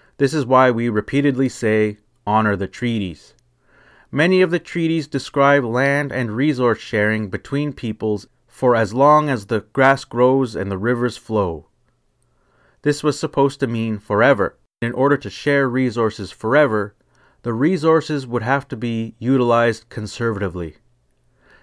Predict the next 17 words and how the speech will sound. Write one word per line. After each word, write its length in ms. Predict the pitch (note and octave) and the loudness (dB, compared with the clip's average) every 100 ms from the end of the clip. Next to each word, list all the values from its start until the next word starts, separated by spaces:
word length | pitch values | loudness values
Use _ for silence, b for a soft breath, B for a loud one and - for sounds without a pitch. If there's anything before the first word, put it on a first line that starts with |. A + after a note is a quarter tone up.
| b | b
You 100 | C3+ | 0
would 140 | C#3+ C#3+ | 0 0
think 300 | F3 E3+ D3+ | -4 -4 0
that 280 | D#3+ D3 | 0 0
political 520 | - D3 D#3+ D3 D#3 C3+ | -2 0 2 2 0 -2
conservatives 960 | - G#2 - D3 D#3 B2 G#2+ G#2+ - - | -6 -10 -4 0 2 2 0 -2 -8 -6
would 180 | A2 G#2+ | -2 -2
agree 360 | F#2+ C3+ E3 | -2 -2 -2
to 140 | - A#2 | -4 -6
such 260 | A2 - | -6 -6
arguments, 640 | G2 G2+ F#2+ F2+ E2+ - _ _ _ - | -2 -2 -2 -8 -10 -16 _ _ _ -10
but 160 | A2 | -6
the 100 | G#2+ | -6
opposite 560 | - C3 D3 G#2+ - E2+ - | 2 4 4 -4 -8 -10 -8
is 140 | G2 | -4
actually 420 | G2 F#2+ - F#2+ | -4 -4 -8 -10
true. 440 | E2+ - F#2+ E2+ | -10 -8 -6 -6